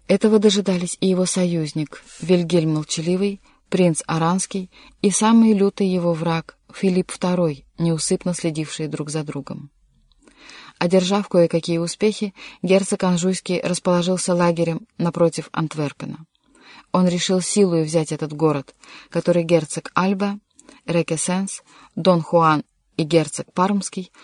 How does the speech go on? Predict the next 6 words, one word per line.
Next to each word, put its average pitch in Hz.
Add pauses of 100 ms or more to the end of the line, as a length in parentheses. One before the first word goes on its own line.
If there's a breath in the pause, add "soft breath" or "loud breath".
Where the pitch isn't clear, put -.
(260 loud breath)
один 170
за 156
другим 165
подчиняли 170
своему 165
игу, 143